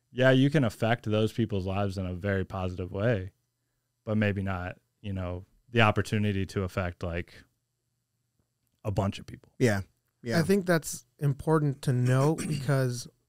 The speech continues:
Speaker 3: I think when you ask that question, um, is it good to affect a ton of people, have a bigger reach, right, or a closer, tight-knit group? And for me, the answer is like, well, I'm, you know, have, I've been talking about this. I'm like,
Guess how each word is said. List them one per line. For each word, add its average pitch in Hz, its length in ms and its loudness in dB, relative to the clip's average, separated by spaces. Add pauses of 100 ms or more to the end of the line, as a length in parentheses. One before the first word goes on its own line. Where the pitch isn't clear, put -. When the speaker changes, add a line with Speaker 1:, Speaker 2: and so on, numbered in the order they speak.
(180)
Speaker 3:
I 143 100 -2
think 151 300 0 (100)
when 151 220 2
you 190 180 8
ask 180 200 2
that 156 160 0
question, 131 500 -2 (340)
um, 123 400 -4 (220)
is 139 140 -8
it 131 100 -2
good 147 200 4
to 156 100 2
affect 139 340 0
a 113 40 -8
ton 185 200 2
of 175 80 2
people, 160 420 0 (520)
have 131 140 2
a 123 40 0
bigger 156 300 4
reach, 147 260 2
right, 143 180 2
or 123 140 -2
a 120 40 -2
closer, 127 720 -2
tight-knit 131 340 -4
group? 123 260 -2 (540)
And 143 220 4
for 143 140 4
me, 202 260 6
the 180 160 6
answer 147 200 2
is 135 100 0
like, 127 160 -2
well, 151 400 2
I'm, 143 380 0
you 156 120 0
know, 139 160 6
have, 127 340 0
I've 151 140 -2
been 139 120 2
talking 175 260 2
about 123 220 0
this. 131 160 -4
I'm 127 120 -2
like, 123 180 -4